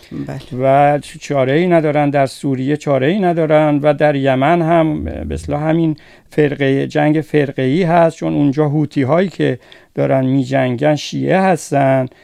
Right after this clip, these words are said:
Speaker 2: و اینها خب باز به علت همون شیعه و سنی و تعصبات شیعه خودشون، اه، اونا، اونجا می‌خوان که دخالت کنن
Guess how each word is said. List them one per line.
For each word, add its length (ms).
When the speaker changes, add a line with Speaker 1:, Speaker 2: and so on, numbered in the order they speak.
Speaker 2:
و 60
اینها 400
خب 160
باز 300
به 280
علت 340
همون 320
شیعه 360
و 140
سنی 640
و 120
تعصبات 640
شیعه 640
خودشون، 760
اه، 220
اونا، 420
اونجا 540
می‌خوان 440
که 200
دخالت 560
کنن 440